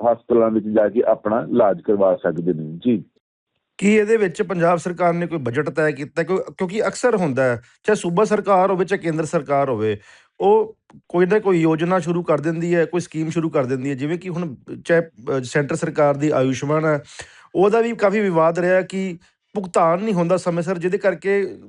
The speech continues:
Speaker 2: ਬੀਮਾ ਕੰਪਨੀਆਂ ਨੇ ਲੋਕਾਂ ਦਾ ਇਲਾਜ ਕਰਨਾ ਬੰਦ ਕਰ ਦਿੱਤਾ। ਕਿਤੇ ਇਹ ਨਾ ਹੋਵੇ ਕਿ ਇਹ ਦੋ, ਦੋ ਚਾਰ ਮਹੀਨੇ ਸਕੀਮ ਚੱਲੇ, ਉਸ ਤੋਂ ਬਾਅਦ ਪੰਜਾਬ ਸਰਕਾਰ ਕੋਲ ਇੰਨੇ ਪੈਸੇ ਨਾ ਹੋਣ, ਫੰਡ ਹੀ ਨਾ ਹੋਣ, ਜਿਹਦੇ ਕਰਕੇ ਬੀ ਐਮ, ਜਿਹੜੀ ਬੀਮਾ ਸਕੀਮ ਹੈਗੀ ਹੈ, ਲੋਕਾਂ ਨੂੰ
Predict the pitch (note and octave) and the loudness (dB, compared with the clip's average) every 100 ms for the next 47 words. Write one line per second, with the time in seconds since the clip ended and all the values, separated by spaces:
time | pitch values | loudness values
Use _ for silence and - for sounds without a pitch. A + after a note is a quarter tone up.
0 | C3+ C#3+ D#3 F#3+ F#3 E3+ D3 F3+ F#3 E3+ | -10 -4 -2 -2 -2 -4 -4 -2 0 0
1 | F3+ D3+ D#3+ F3 G3 G3+ E3 E3+ F3 G#3 | -2 -4 -4 -2 0 2 4 2 2 -2
2 | F#3+ D3+ C3+ E3 D#3 A#2+ A#2 B2+ A#2 - | 0 0 0 0 -4 -4 -4 -6 -6 -16
3 | _ - A3+ A3 A#3 A#3+ G3 G3+ A3 A3 | _ -4 2 2 2 2 2 2 0 -2
4 | A3+ G3+ _ _ - F#3+ E3 F3 F#3 E3+ | -8 -10 _ _ -4 -2 2 0 0 -4
5 | D#3+ F3 G3 A3+ G3 F3 F3+ - G3 G#3+ | -2 0 2 0 0 -2 -6 -6 -6 -2
6 | G3+ G3+ G#3 F#3+ F3+ F3+ A2+ - - E3+ | -2 -2 -2 0 0 0 -4 -8 -6 0
7 | F3 F#3 F#3 G3+ F#3+ F#3+ F#3 G#3 G3+ G#3+ | 0 0 -2 0 0 -2 -2 -2 0 0
8 | A#3 G#3+ F#3 E3+ E3+ E3+ F3+ A3 G#3+ F3 | -2 -2 0 -2 -2 -2 -2 0 0 0
9 | G3+ F3+ - _ _ F#3 A3 A3+ G3 G#3+ | -2 -6 -12 _ _ -8 -2 -2 0 0
10 | E3 D#3+ F#3 G3+ F#3 D#3 D3 F3+ F#3 D3+ | 0 -2 0 -2 -4 -8 -6 -4 -4 -4
11 | E3+ G#3 G#3+ F3 - F3 G3+ G#3+ D3+ D3+ | -2 0 -2 -6 -12 -8 -4 -4 -4 -2
12 | D3+ C3+ D3+ D#3+ G3 G3 G3+ F#3+ | 0 0 -2 -2 -2 -2 -4 -8